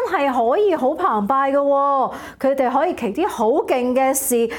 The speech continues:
祈得好有火，好緊張咁嘅喎，仲要真係喺個祈禱入邊經歷到神嘅回應啊嘛。咁點解呢個唔係我哋平日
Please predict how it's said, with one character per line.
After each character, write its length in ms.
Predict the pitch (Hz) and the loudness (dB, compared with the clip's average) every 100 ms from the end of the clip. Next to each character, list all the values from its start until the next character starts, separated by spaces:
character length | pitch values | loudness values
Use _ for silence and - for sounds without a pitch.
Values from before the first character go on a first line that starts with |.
| - | -12
祈 160 | - 247 | -4 -2
得 100 | 320 453 | 0 -2
好 340 | - 226 247 | -2 0 0
有 260 | 370 277 269 | 2 0 0
火， 400 | 277 247 311 285 | 0 0 0 -2
好 160 | - 208 | -4 -2
緊 460 | 240 339 - 240 | 0 0 -2 -2
張 260 | 311 339 330 | 0 0 0
咁 200 | 277 277 | 0 0
嘅 80 | 330 | 0
喎， 560 | 302 294 285 269 208 269 - - | 2 2 2 0 -2 -6 -14 -12
仲 240 | - 254 262 | -4 0 2
要 220 | 294 294 - - | 2 0 -4 -6
真 220 | 392 403 | -2 0
係 260 | 403 277 | 2 2
喺 120 | 247 311 | 2 0
個 120 | 330 | -2
祈 180 | 320 196 | -2 -2
禱 80 | 233 | 0
入 140 | 320 262 | 0 0
邊 200 | 233 214 - - | -2 -4 -6 -10
經 240 | - 311 320 | -4 0 0
歷 160 | 240 | 0
到 160 | 233 240 | 0 -2
神 300 | 285 185 175 | -2 -2 -2
嘅 180 | 220 240 | 0 0
回 220 | 196 175 | 0 0
應 160 | 208 240 | 0 0
啊 80 | |
嘛。 480 | 311 302 294 285 285 285 - _ _ | 0 2 2 0 -2 -6 -18 _ _
咁 160 | - 285 - | -4 -2 -2
點 220 | 262 262 392 | -2 0 0
解 300 | 359 247 302 | 0 2 0
呢 120 | 320 | 0
個 120 | 403 262 | 0 -2
唔 120 | 196 | 0
係 260 | 185 220 208 | 0 0 0
我 140 | 240 | 0
哋 160 | 247 240 | 0 -2
平 320 | - 196 | -4 -2
日 60 | 190 | 0